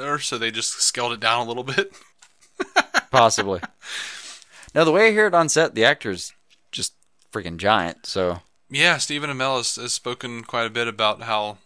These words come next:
Speaker 1: imposing he is.
Speaker 2: <laughs> Yeah. Especially in a big old wide-shouldered costume like that, yeah.
Speaker 1: Mm-hmm, mm-hmm.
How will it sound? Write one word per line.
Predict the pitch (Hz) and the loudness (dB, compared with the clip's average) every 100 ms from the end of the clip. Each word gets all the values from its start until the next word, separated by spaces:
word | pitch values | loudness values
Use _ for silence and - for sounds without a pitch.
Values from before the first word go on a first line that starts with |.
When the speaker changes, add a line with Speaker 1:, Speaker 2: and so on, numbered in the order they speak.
| _ | _
Speaker 1:
imposing | 127 120 120 117 110 | -10 0 0 0 -4
he | 104 101 | -4 -4
is. | 98 98 - 143 | -2 -6 -6 -4
Speaker 2:
<laughs> | |
Yeah. | 156 - - - - - _ _ _ _ _ - - - | -4 -4 -4 -6 -10 -20 _ _ _ _ _ -20 -20 -14
Especially | - 135 127 123 | -4 2 2 4
in | 110 | 0
a | |
big | 98 107 | 2 2
old | 104 | 4
wide-shouldered | 95 98 90 107 101 95 | 4 2 0 -4 -4 -4
costume | 104 101 113 | -4 -4 -6
like | 107 107 | -8 -6
that, | 113 117 - | -8 -8 -10
yeah. | 87 _ _ - | -12 _ _ -16
Speaker 1:
Mm-hmm, | 127 120 117 127 135 _ _ _ | -12 -10 -10 -14 -14 _ _ _
mm-hmm. | 113 117 120 | -16 -12 -12